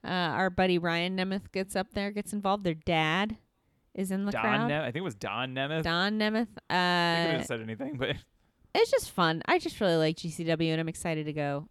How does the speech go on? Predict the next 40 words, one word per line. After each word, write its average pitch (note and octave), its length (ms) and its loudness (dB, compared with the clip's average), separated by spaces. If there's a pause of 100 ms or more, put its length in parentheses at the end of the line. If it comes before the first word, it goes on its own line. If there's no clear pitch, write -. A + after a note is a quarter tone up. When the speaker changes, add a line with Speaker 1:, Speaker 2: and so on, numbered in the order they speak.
Speaker 1:
I'm A3+ 120 -8
wearing F4 200 -2
the F4+ 100 -4
T-shirt. B3+ 520 -2 (400)
Speaker 2:
Yeah. G3 220 -4 (220)
Speaker 1:
I'm B3+ 60 -4
excited A3+ 400 2
to G#3+ 60 4
go F#3+ 280 6
for F#3+ 200 -2
Mania F3 380 0
weekend, D#3 640 -4
Speaker 2:
I - 20 -18
watched D#3+ 240 -2 (160)
Speaker 1:
and, - 20 -4
uh, D#3 400 0 (1000)
yeah, A#3+ 280 2 (120)
I F#3 60 0
liked F#3+ 260 2
that F3 160 -2
match F3+ 220 -4
a D3 60 -2
lot. C#3+ 220 -4 (300)
Speaker 2:
I - 60 -16
watched A#2 280 -10
some A#2+ 140 -10
of A#2+ 80 -8
the, - 60 -6
I, A2+ 200 -2
I - 20 0
watched B2+ 240 0
that C#3 100 -2
as A#2+ 100 -6
well. B2+ 160 -2
That A2+ 100 -4
was G#2+ 100 -8
a G#2 40 -10
very G#2+ 160 -6
fun A#2 180 -8
match. G#2+ 320 -8